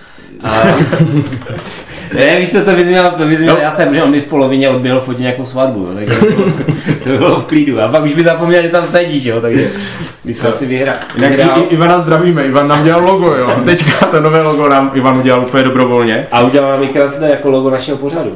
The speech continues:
Speaker 2: Ano, i dnešní, dnešní listární.
Speaker 1: Jo.
Speaker 2: Listárení.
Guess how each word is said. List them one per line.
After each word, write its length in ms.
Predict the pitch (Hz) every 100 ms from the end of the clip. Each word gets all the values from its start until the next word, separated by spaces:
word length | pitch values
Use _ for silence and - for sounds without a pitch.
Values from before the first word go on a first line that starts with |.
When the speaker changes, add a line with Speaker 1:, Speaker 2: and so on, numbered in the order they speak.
| -
Speaker 2:
Ano, 260 | 131 120 113
i 60 |
dnešní, 360 | 117 117 - 123
dnešní 500 | 113 120 123 120 117
listární. 640 | 117 - 117 101 113 160 - - -
Speaker 1:
Jo. 160 | 85 - 139 - 123
Speaker 2:
Listárení. 680 | 117 110 104 101 104 127